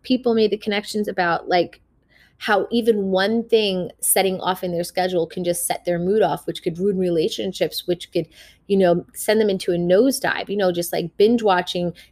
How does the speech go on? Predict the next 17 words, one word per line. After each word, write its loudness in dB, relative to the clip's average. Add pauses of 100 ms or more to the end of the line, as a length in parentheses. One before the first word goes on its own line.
(100)
TikTok -2
videos 2
and -6
Snapchat -4
and -8 (160)
Netflix -4
and -8
all -2
these -2
other 2
things -4
at -8
night, -4
like, -4 (220)
how 4
it 6
can -2